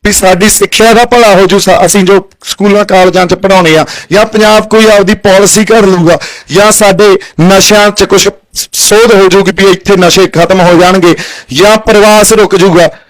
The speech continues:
ਜਾਂ ਹੋਰ ਬੇਰੁਜ਼ਗਾਰੀ ਖਤਮ ਹੋ ਜੂਗੀ, ਇਹ ਹੋ ਹੀ ਨਹੀਂ ਸਕਦਾ। ਸੋ ਐਡਾ ਵੱਡਾ ਅੰਦੋਲਨ, ਲੋਕ ਨਾਲ ਖੜੇ ਆ।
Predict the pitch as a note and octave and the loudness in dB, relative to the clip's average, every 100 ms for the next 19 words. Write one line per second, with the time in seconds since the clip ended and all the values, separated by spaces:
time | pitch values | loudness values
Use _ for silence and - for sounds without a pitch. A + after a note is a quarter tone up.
0 | _ _ C#3+ G3+ A3+ F3+ G3+ A3 A3 G#3+ | _ _ -2 0 2 2 2 2 2 -2
1 | E3 G3 G#3 G#3+ F#3 G3+ G3 G3+ F3+ F3+ | -10 -4 0 0 0 0 0 0 -2 -2
2 | F#3+ F#3 F3+ F3 F3+ - - C4+ B3 F#3+ | 0 0 0 -2 -4 -6 -6 -2 0 2
3 | G#3+ C4 B3 A3 E3+ C3+ - - _ _ | 2 2 0 0 0 0 -2 -4 _ _
4 | _ _ _ _ _ _ _ _ _ _ | _ _ _ _ _ _ _ _ _ _
5 | - - C4 C#4 C4 - _ _ A3 G3 | -4 0 2 2 2 -2 _ _ -2 0
6 | A#3+ C#4 C4 F#3+ G#3+ G#3+ F#3+ F#3+ F3+ D3+ | 0 2 2 2 2 2 2 2 2 0
7 | - _ D3+ G3 A#3 B3+ A#3+ A#3 A3+ A3+ | -6 _ 0 2 2 2 2 2 2 2
8 | G3+ A#3 A#3 | 2 2 2